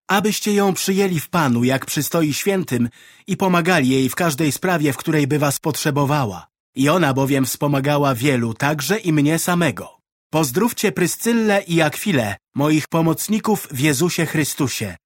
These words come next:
którzy za moje życie nadstawiali swojego własnego karku, którym nie tylko ja sam dziękuję, ale i wszystkie kościoły pogan. Pozdrówcie także Kościół, który jest w ich domu.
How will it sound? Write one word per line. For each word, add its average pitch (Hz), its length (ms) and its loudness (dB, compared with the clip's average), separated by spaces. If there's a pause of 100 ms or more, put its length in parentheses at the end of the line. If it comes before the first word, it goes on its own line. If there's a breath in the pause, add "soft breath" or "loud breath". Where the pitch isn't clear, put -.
(120)
którzy 143 320 0
za 147 160 2
moje 165 300 2
życie 160 340 0
nadstawiali 151 640 0
swojego 156 460 0
własnego 156 500 0
karku, 147 480 -2 (220)
którym 180 420 2
nie 170 160 2
tylko 233 360 0
ja 202 160 2
sam 190 340 0
dziękuję, 135 560 0 (160)
ale 160 240 2
i 170 200 -2
wszystkie - 540 -2
kościoły 165 520 0
pogan. 113 520 -4 (320)
Pozdrówcie 165 580 0
także 156 340 0
Kościół, 135 540 0 (300 loud breath)
który 165 260 0
jest 160 260 0
w 120 180 -8
ich 165 160 -2
domu. 117 420 0